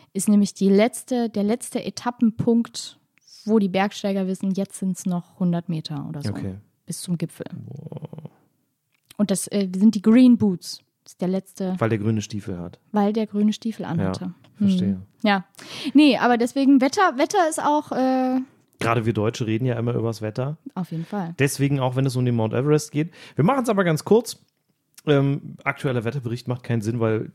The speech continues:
Speaker 2: es weiß ja niemand, wann irgendjemand, äh, diesen Schwarzcast hört. Deswegen reden wir einfach über durchschnittliches Wetter.
Speaker 1: Mhm.
Speaker 2: Ähm,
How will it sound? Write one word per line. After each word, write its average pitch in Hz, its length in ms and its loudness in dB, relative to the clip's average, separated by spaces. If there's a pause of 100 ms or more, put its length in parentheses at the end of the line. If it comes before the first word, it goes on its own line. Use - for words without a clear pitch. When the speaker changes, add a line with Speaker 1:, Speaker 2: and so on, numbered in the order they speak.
(100)
Speaker 2:
es - 140 -14
weiß 113 200 -4
ja 110 100 2
niemand, 123 680 2
wann 117 260 0 (140)
irgendjemand, 135 760 2 (520)
äh, 110 300 0
diesen 107 220 -4
Schwarzcast 113 600 -6
hört. 117 180 -2
Deswegen 117 460 -2
reden 165 220 0
wir 151 60 0
einfach 139 160 0
über 131 140 2
durchschnittliches 185 800 2
Wetter. 185 420 -2 (360)
Speaker 1:
Mhm. 208 280 6 (320)
Speaker 2:
Ähm, 117 340 2